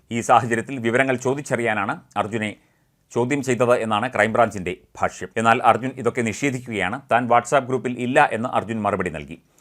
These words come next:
തന്റെ ഭാര്യാപിതാവിന് ബാർ ഉണ്ടായിരുന്നു എന്നും അദ്ദേഹം വ്യക്തമാക്കി. വിവാദത്തിൽ നിന്ന് തലയൂരാനാണ് തനിക്കെതിരായ നീക്കമെന്നും അർജുൻ ആരോപിച്ചിരുന്നു. ഡ്രൈ ഡേ ഒഴിവാക്കാനും പ്രവർത്തന സമയം കൂട്ടാനുമായി പണം നൽകാൻ നിർദ്ദേശിച്ച് ബാർ ഉടമകളുടെ സംഘടനയുടെ ഇടുക്കി ജില്ലാ മുൻ പ്രസിഡന്റ് അനിമോൻ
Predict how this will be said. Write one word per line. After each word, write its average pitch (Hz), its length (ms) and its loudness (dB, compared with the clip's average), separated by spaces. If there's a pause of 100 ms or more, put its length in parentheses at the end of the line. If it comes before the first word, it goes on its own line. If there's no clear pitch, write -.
(200)
തന്റെ 131 220 4
ഭാര്യാപിതാവിന് 147 640 6 (100)
ബാർ 131 180 10 (120)
ഉണ്ടായിരുന്നു 127 400 2 (100)
എന്നും 127 200 -6
അദ്ദേഹം 98 260 -2
വ്യക്തമാക്കി. 87 420 -4 (480)
വിവാദത്തിൽ 127 440 6 (100)
നിന്ന് 127 160 0 (120)
തലയൂരാനാണ് 127 680 4
തനിക്കെതിരായ 120 580 2
നീക്കമെന്നും 113 400 -4 (100)
അർജുൻ 104 200 -6 (120)
ആരോപിച്ചിരുന്നു. 80 520 -6 (640)
ഡ്രൈ 135 260 10
ഡേ 185 60 6 (100)
ഒഴിവാക്കാനും 143 560 6
പ്രവർത്തന 131 440 0
സമയം 135 300 -4
കൂട്ടാനുമായി 127 580 4
പണം 120 220 2
നൽകാൻ 123 300 2
നിർദ്ദേശിച്ച് 107 480 -2 (360)
ബാർ 120 280 10
ഉടമകളുടെ 143 440 2
സംഘടനയുടെ 127 480 0 (140)
ഇടുക്കി 123 300 -2 (180)
ജില്ലാ 127 260 4
മുൻ 123 220 0
പ്രസിഡന്റ് 123 500 -2
അനിമോൻ 117 260 0